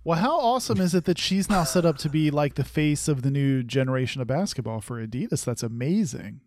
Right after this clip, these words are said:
I mean, I thought that was such a crazy announcement. So, I mean, that's awesome for her. That's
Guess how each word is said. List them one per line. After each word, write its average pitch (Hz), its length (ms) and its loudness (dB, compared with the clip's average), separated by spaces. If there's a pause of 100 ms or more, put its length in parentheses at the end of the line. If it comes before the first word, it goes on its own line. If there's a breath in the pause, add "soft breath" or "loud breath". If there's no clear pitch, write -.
(100)
I 120 60 -8
mean, 143 140 -2
I 175 80 2
thought 185 160 4
that 156 100 2
was 143 140 0
such 165 180 2
a 143 80 0
crazy 147 720 0
announcement. 123 580 0
So, 127 220 -2
I 127 60 -2
mean, 139 140 2
that's 156 180 4
awesome 139 420 0
for 113 220 -6
her. 127 240 0
That's 120 300 -6